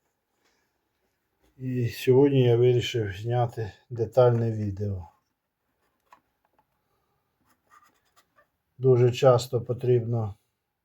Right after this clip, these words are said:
ну як, не часто, ну хто часто користується, потрібно знімати оцю пластину і прочищати там,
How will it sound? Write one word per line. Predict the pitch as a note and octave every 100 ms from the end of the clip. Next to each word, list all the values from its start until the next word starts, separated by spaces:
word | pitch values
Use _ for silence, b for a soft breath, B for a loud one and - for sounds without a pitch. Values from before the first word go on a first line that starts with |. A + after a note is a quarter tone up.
| -
ну | F#3
як, | B2+ A2 _ _
не | D3+ B2+
часто, | C3 F3+ F3 - C#3
ну | B2+ B2
хто | - A#2
часто | - D3 C3 D3 C3
користується, | C#3 C3 B2 - E3+ D3+ C#3 B2+
потрібно | - - C3+ C#3 B2 A#2+ G#2+ _ _ _ _ _ _ _ _ _
знімати | A2+ B2+ C#3 C3+ C3+
оцю | A#2+ A#2 B2 G#2+ - _ _ _
пластину | - A#2+ - D#3 E3 D3+ C3
і |
прочищати | B2 A#2 - A#2 - D3 C#3+ C#3 A#2+
там, | - A#2+